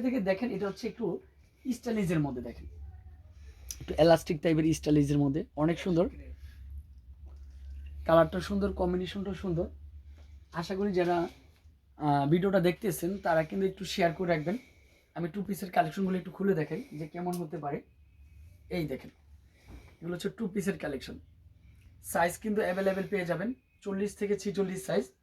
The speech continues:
অনেক ভালো লাগে এই টু পিসগুলো। এখন কিন্তু মার্কেটে খুব চাহিদা সম্পন্ন এই প্রোডাক্টটা চলে আসবে। ডিজাইনটাও সুন্দর, কালারটাও সুন্দর। সাথে কিন্তু হচ্ছে একটা প্যান্টের কাপড় রয়েছে। এই দেখেন প্যান্ট, প্যান্টও কিন্তু হচ্ছে এলাস্টিক করা। তারপর হচ্ছে প্যান্টের লং থাকবে,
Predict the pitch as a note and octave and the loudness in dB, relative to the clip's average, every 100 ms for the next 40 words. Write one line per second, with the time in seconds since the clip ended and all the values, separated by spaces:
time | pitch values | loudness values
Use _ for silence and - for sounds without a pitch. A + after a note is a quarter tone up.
0 | _ - - E3+ F3+ E3 D#3+ F3 F3+ F3 | _ -20 -14 -4 -4 -2 0 4 4 2
1 | E3 F#3+ F3+ D#3 E3 E3+ D#3 D3+ G3 F#3+ | -2 -2 -4 -2 -2 0 0 -4 -4 -4
2 | G3+ F#3 G3 E3 D#3+ F#3 E3 G3+ - - | -2 -2 0 0 -2 -4 -8 -10 -10 -20
3 | - A3 F#3+ - G3+ G3 G3 G3 F3+ F#3+ | -12 -8 -4 0 2 2 2 0 2 2
4 | F#3 F#3 E3 D#3 C#3+ - C#3 B2+ B2 - | 2 0 -2 -2 -8 -4 -4 -6 -8 -18
5 | - - - - - - - F3+ G3 A3 | -20 -20 -20 -20 -20 -20 -6 -2 0 0
6 | A#3 - A3 G#3+ - F3 E3 G3 G#3 F#3+ | 0 -2 -2 -2 -2 -2 -2 -4 -6 -2
7 | A3+ - _ - _ _ - G3 G3+ A3 | -2 -4 _ -20 _ _ 0 0 2 2
8 | G#3+ G3+ G#3+ G3+ F#3+ F3 F#3+ F#3+ E3+ G3 | 2 0 -2 -4 -2 -4 -2 -2 -2 0
9 | F#3+ E3 C4 C#4+ - - _ _ - - | 0 0 -6 -8 -12 -20 _ _ -20 -14
10 | G3 F#3 D#3 C#3 C3+ A2+ - _ F3+ F3+ | -2 0 0 -2 -4 -10 -12 _ -6 -4
11 | F#3+ G3+ G3+ F#3+ F#3+ F3+ F3 G3+ F#3 F3 | -2 -2 -2 0 0 -2 -2 -8 -8 -2
12 | G3+ - _ _ _ _ - E3 D#3+ E3+ | -2 -2 _ _ _ _ -2 0 0 -2
13 | G3+ - F#3 E3+ F#3 F3+ F#3+ G3 F#3+ F3 | -4 0 0 2 2 4 2 0 -4 -2